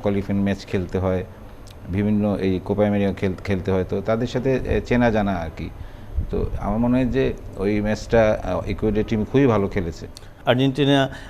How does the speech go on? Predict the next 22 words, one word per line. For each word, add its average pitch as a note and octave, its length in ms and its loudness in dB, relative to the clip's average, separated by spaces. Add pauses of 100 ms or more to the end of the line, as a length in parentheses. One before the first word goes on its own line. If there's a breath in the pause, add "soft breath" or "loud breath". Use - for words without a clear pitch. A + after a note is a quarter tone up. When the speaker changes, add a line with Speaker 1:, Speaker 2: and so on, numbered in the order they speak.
(120)
Speaker 2:
মিডফিল্ডটাকে B2+ 600 2
দখল A#2+ 260 0
করে A#2+ 160 2
ডমিনেট A#2+ 360 0
করার A#2+ 140 0
চেষ্টা A2 320 -4
করে, A2+ 160 -2
তারপরে A#2 380 0
অ্যাটাকে A2 300 -4
যায়। A2+ 200 -8 (320 loud breath)
কিন্তু B2 300 2
শুরু D3 240 4
থেকে, D3 440 2 (280 loud breath)
আহ, A2+ 320 2
আর্জেন্টিনা B2+ 460 2
কিন্তু B2+ 280 2
মিডফিল্ড, B2 600 0
আহ, A#2 140 -4
দখল A#2+ 220 2
করতে A#2 200 -2
দিচ্ছিল A#2+ 340 -2
না F#2 200 -8